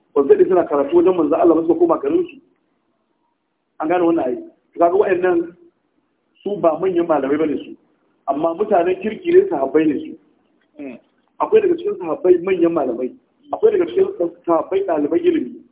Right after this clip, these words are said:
Speaker 1: Ku fahimci wannan ko? To saboda haka shi yasa ya ce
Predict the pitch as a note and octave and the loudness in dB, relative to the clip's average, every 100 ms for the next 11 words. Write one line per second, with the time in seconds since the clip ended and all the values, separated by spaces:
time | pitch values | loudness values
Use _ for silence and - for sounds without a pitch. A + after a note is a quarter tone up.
0 | _ _ _ _ _ _ _ _ _ _ | _ _ _ _ _ _ _ _ _ _
1 | _ - F#3+ F3 D#3 F#3 D#3+ F3+ - - | _ -8 -2 2 2 4 4 4 0 -16
2 | - _ _ _ _ _ _ - - F3+ | -20 _ _ _ _ _ _ -10 -2 0
3 | E3+ E3+ G3+ G3 F3+ - F3+ - | 2 2 4 4 2 4 4 4